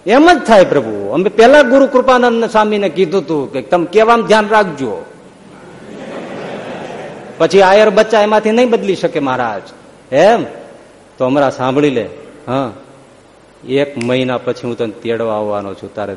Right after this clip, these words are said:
ધામમાં આવવાનો છું. હવે અહીંયા વહુને આણું વાળવાનું છે. સુખતઃ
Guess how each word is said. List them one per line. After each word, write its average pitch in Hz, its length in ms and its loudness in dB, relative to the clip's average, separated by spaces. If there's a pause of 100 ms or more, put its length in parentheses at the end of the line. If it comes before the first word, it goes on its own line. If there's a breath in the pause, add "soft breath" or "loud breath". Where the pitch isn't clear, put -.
(100)
ધામમાં 104 400 -6
આવવાનો 87 260 -12
છું. - 360 -20 (1500)
હવે 101 100 -8
અહીંયા 123 280 -2
વહુને 120 320 0
આણું 117 260 -2
વાળવાનું 92 400 -6
છે. - 140 -20 (1800)
સુખતઃ 170 480 4